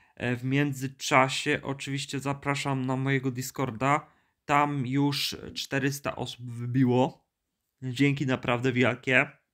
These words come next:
Wszystkich, którzy są ze mną oraz przeciwko mnie.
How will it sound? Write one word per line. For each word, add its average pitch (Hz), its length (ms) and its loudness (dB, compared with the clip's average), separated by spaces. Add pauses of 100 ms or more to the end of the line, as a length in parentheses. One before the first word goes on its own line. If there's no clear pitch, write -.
(920)
Wszystkich, 143 480 -2
którzy 135 320 -2
są 131 280 0
ze 127 180 0
mną 139 420 0
oraz 127 380 -2
przeciwko 123 580 -6
mnie. 127 400 0